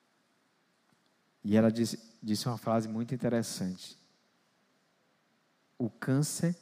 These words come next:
fez quem eu sou hoje." O câncer fez quem eu sou hoje. As nossas dificuldades, as nossas tribulações, as nossas provações, elas moldam o nosso caráter.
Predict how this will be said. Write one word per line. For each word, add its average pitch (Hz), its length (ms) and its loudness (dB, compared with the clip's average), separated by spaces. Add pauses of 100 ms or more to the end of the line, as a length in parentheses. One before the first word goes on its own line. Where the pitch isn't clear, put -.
(720)
fez 127 580 4
quem 135 240 -2
eu 131 100 0
sou 123 460 -2
hoje." 104 340 -4 (3000)
O 120 100 0
câncer 151 540 2
fez 127 400 4
quem 127 140 -2
eu 123 100 0
sou 113 320 -4
hoje. 95 320 -6 (1080)
As 110 180 0
nossas 147 540 4
dificuldades, 120 920 2
as 110 160 0
nossas 147 300 0
tribulações, 117 880 0
as 107 160 0
nossas 143 400 0
provações, 117 840 -2 (360)
elas 110 220 0
moldam 120 340 -2
o 120 40 -6
nosso 113 260 -4
caráter. 98 640 -2